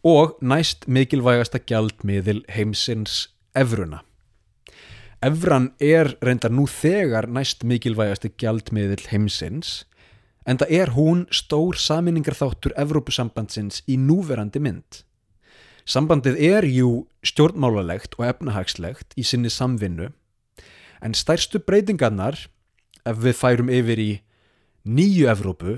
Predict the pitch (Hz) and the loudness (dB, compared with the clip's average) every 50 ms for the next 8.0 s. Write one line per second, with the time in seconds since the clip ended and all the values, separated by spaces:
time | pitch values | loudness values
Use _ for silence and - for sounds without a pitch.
0 | 139 - 113 110 117 143 170 180 - 147 - - - - 123 117 - - 123 101 | -8 -6 -2 0 2 2 2 2 0 -2 -6 -6 -4 -2 -4 -4 -4 -6 -8 -8
1 | - - - _ _ _ _ - 110 107 98 90 98 117 151 - _ - - - | -8 -12 -18 _ _ _ _ -6 -4 -2 -2 -2 -2 -4 -4 -6 _ -20 -20 -20
2 | _ _ _ _ _ _ - - - 185 185 - 190 190 202 208 185 196 175 180 | _ _ _ _ _ _ -6 -2 0 0 0 0 0 2 4 4 4 4 2 2
3 | 165 170 170 - 156 147 165 190 180 - 180 - - 165 180 180 175 - - 160 | 2 4 2 2 4 4 4 2 2 -2 -4 -2 0 2 2 2 2 0 -2 -4
4 | 135 - 120 117 120 127 117 110 - - 139 139 160 185 190 185 180 160 156 - | -6 -4 -2 -2 -2 -2 -2 -2 -2 -2 -2 -2 -2 -2 -2 -2 -2 -2 -2 -2
5 | 143 139 139 139 - - 131 123 113 127 120 120 117 120 120 123 131 135 147 143 | -2 0 0 -2 -2 0 -2 -4 -2 -2 -2 -2 -2 -2 -4 -4 -2 -4 -4 -4
6 | 131 117 107 - - - - - 123 135 160 185 190 190 185 175 170 156 147 135 | -4 -6 -6 -6 -6 -6 -6 -6 -6 -6 -6 -4 -2 0 0 2 2 2 2 2
7 | 127 123 120 110 101 92 85 87 104 120 143 147 151 156 151 - 143 147 160 190 | 0 0 0 -2 -2 -4 -4 -4 -2 0 2 2 2 0 -2 -2 -2 -2 -2 -2
8 | 202 | -4